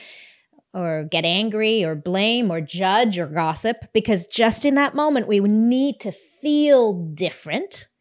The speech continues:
Well, you know that by smoking that cigarette, you're gonna have a certainty of the outcome. So that really impacts your ability to make a conscious decision about the choice.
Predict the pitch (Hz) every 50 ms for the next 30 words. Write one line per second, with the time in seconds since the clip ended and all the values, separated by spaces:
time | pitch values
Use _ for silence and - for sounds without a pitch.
0 | _ _ _ _ _ _ _ _ _ _ _ _ _ _ _ _ _ _ _ _
1 | - 349 339 330 320 294 294 269 269 262 302 254 220 190 - 185 180 165 - -
2 | 175 165 - 175 165 151 151 - - 185 185 190 156 151 - - 175 165 185 170
3 | 175 160 - 185 175 175 - - - - - - 226 208 - 214 202 190 - 202
4 | 175 165 - - 156 156 147 - - - - - - - 185 - _ _ _ _
5 | _ - - 240 220 196 220 220 220 226 220 208 185 180 202 202 208 214 214 233
6 | 240 196 - 185 180 185 180 - - 160 156 170 - - - 180 175 175 165 165
7 | 156 156 160 156 156 165 165 - - - 175 165 160 160 160 - - - - -
8 | - - 170 175 170 - - 175 - - - 170 - - - 165 160 156 160 156
9 | 151 147 143 139 143 - - - - - - - - - - - - - -